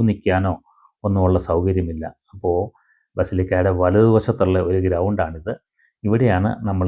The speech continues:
ക്യൂ നിൽക്കുന്നത്. ഇവിടെ നിന്ന് ക്യൂ നിന്നിട്ട് വേണം മെയിൻ റോഡിലൂടെ അകത്തേക്ക് കയറാൻ. അതിൻ്റെ മുൻവശത്തെത്തുമ്പം അതിൻ്റെ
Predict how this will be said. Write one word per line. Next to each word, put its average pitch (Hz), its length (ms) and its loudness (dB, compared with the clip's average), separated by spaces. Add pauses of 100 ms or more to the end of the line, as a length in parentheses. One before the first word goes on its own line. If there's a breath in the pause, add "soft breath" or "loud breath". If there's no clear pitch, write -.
(120)
ക്യൂ 95 180 0
നിൽക്കുന്നത്. 78 460 -6 (1000)
ഇവിടെ 110 220 4
നിന്ന് 104 220 4
ക്യൂ 104 180 2
നിന്നിട്ട് 92 320 0
വേണം 113 240 -4
മെയിൻ 90 220 0
റോഡിലൂടെ 82 380 -6 (160)
അകത്തേക്ക് 85 520 -6
കയറാൻ. 73 280 -2 (1300)
അതിൻ്റെ 98 280 2
മുൻവശത്തെത്തുമ്പം 101 960 2
അതിൻ്റെ 90 200 0